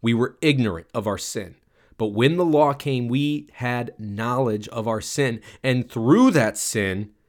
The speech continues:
we were condemned to death." In this theory, someone could follow the law perfectly. In theory, once again, in theory, if someone could follow the law perfectly,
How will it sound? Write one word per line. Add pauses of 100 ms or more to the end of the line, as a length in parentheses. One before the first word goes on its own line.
(300)
we
were
condemned
to
death." (920)
In
this
theory,
someone
could
follow
the
law
perfectly. (460)
In
theory,
once
again,
in
theory, (240)
if
someone
could
follow
the
law
perfectly,